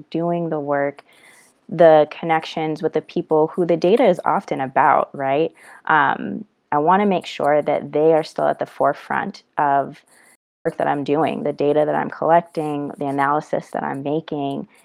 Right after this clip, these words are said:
they need to still be present. Um, we need to still keep them in mind and know that they are the people, not just the numbers that we're talking about,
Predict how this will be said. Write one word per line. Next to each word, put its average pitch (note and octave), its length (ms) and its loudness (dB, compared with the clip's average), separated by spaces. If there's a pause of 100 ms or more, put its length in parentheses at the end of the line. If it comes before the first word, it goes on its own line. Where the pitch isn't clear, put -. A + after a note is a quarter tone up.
(100)
they F#3 180 4
need F#3 220 0
to E3 80 -2
still C#3 280 -2
be - 140 -8
present. - 640 -8 (140)
Um, D3 200 -8
we D3+ 80 -8
need D#3+ 220 -4
to - 80 -10
still D3 260 -4
keep - 240 -10
them D3 200 -10
in D3 120 -10
mind C#3 280 -6
and C#3+ 100 -8
know C#3 160 -4
that C#3+ 220 -4
they C#3+ 160 0
are C#3 200 0 (160)
the D3+ 60 -4
people, A3+ 720 -2
not - 240 -6
just - 220 -14
the D3+ 80 -4
numbers D3 600 -2
that - 200 -6
we're - 120 -2
talking - 440 -8
about, - 360 -4